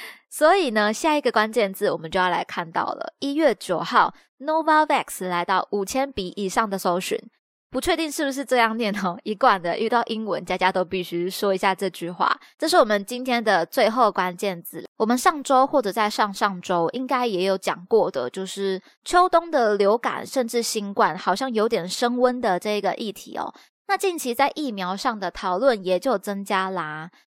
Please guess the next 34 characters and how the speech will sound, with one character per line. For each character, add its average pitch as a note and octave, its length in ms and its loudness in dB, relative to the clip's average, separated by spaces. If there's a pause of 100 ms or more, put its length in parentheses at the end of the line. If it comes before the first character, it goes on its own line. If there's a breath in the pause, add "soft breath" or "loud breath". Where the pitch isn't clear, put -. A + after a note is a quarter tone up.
(140)
Novavax D#4 640 2
这 B3 80 -4
个 A3 80 -4
关 G#3 180 0
键 G#3 220 -2
字 F#3+ 160 -2
就 F3+ 140 -4
是 F3+ 120 -4
其 F3+ 240 -4
中 G3 220 -4
一 F#3+ 80 -6
个 - 420 -2
，X B3 360 -2
B B3 160 -8
B A#3+ 280 -12
疫 A#3+ 220 -4
苗 F3 380 -4
在 F#3+ 160 -4
台 F3+ 200 0
湾 F#3 220 0
九 G3+ 260 2
日 B3+ 220 -2
也 F#3 220 0
已 - 20 -2
经 F#3 180 -8
开 G3 240 0
放 A3 140 -4
民 F#3 300 -8
众 A3 220 2
来 E3+ 140 -4
做 G3 160 -4
接 F#3+ 240 -4
种 E3+ 300 -6
了。 E3 180 -4